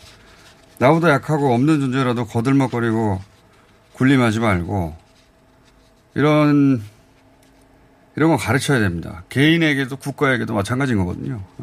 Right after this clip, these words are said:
이게 제대로 안 되면 남의 나라 성적이 들고 집회 나가는 겁니다. 예. 남의 나라 국기를 들고 왜 구구가 나가요? 그건 구구가 아니죠.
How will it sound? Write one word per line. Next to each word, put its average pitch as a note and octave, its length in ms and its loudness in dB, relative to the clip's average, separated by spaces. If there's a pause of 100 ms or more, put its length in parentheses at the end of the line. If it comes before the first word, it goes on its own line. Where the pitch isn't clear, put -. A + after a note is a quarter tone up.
(100)
이게 B2+ 220 -2
제대로 C3 320 0
안 A2+ 80 2
되면 A#2+ 400 0 (640)
남의 C3+ 280 2
나라 B2 200 0
성적이 C3+ 400 -2
들고 G2 460 -2
집회 - 240 -8
나가는 F#2 280 -4
겁니다. - 400 -10 (160)
예. - 40 -18 (520)
남의 D#3+ 220 2
나라 E3 300 2 (680)
국기를 D#3+ 320 -2
들고 B2+ 300 -2
왜 G#2 300 0 (760)
구구가 A#2 380 -4
나가요? F2 340 -2
그건 A2 180 -12
구구가 G#2 340 -6
아니죠. F2 380 -8